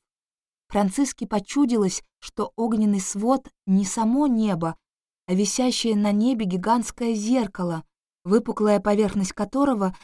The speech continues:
отражает блеск дуговых фонарей в центральной части города,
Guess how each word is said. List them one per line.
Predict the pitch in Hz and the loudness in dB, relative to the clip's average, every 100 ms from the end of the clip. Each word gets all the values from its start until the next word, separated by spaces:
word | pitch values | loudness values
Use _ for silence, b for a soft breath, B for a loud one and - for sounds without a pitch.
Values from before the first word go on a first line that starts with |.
| _ | _
отражает | - 196 214 214 214 | -10 -2 0 2 0
блеск | 180 190 240 247 - | 2 2 2 0 -2
дуговых | 190 196 214 233 - | -2 0 2 0 -2
фонарей | 226 226 247 240 | -2 0 2 2
в | 202 | 0
центральной | - 190 196 196 190 185 | -2 -4 -2 0 0 -2
части | 185 175 - | -4 -6 -6
города, | 190 196 185 170 165 | -2 0 0 -2 -6